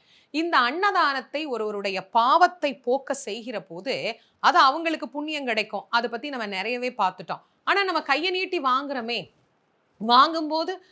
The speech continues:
நமக்கு அந்த பாவம் வந்துடுமா அப்படின்னா வரவே வராது. நாம் கை நீட்டி அந்த தானத்தை பெறுவதனால் நம்முடைய கர்ம வினைகள் குறையும்.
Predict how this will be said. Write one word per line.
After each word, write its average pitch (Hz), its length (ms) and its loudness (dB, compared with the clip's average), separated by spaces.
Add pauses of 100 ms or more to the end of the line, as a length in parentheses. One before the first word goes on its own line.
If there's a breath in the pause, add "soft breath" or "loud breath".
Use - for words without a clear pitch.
(200 soft breath)
நமக்கு 285 380 6
அந்த 349 180 2
பாவம் 285 420 4
வந்துடுமா 208 440 -4 (120)
அப்படின்னா 170 440 -8 (180)
வரவே 190 560 -2
வராது. 147 640 -6 (600)
நாம் 302 300 8 (100)
கை 254 200 -2 (120)
நீட்டி 381 460 -2
அந்த 247 260 -4
தானத்தை 262 560 -2 (180)
பெறுவதனால் 208 840 -2 (400 soft breath)
நம்முடைய 370 580 2 (160)
கர்ம 330 500 4
வினைகள் 262 540 -2 (100)
குறையும். 175 520 -10